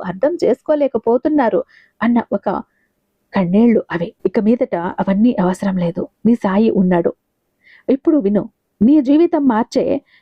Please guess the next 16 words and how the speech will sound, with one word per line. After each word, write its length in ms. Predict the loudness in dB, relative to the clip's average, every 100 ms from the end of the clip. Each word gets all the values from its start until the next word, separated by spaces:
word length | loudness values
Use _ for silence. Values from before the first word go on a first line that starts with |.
| -6
ఒక 160 | -2 -2 -2 -4 -2
అద్భుతం 500 | -4 0 0 0 0
జరగబోతోంది. 800 | 0 -2 0 0 0 -2 -8 -12 -16 _ _ -2
నీ 140 | 2 2
జీవితాన్ని 560 | 2 2 2 2 2
మార్చే 340 | 0 -2 -2 -2
నిజం, 340 | 0 0 0 -2
డబ్బు 280 | -2 0 0
త్వరగా 420 | 0 0 0 0 0
రావటం 480 | 0 0 0 -2 -4 -8 -12 _ _ -4
మొదలవుతుంది. 640 | 0 0 0 -2 -4 -6 -4
ఇక్కడ 200 | -4 -2 0 0 -2 _
ఆశ్చర్యపరంగా 800 | -2 -2 0 0 2 0 0 2 0
కావటం 420 | 0 -2 0 -2
కాదు 240 | -2 0 0
బిడ్డ, 200 | 0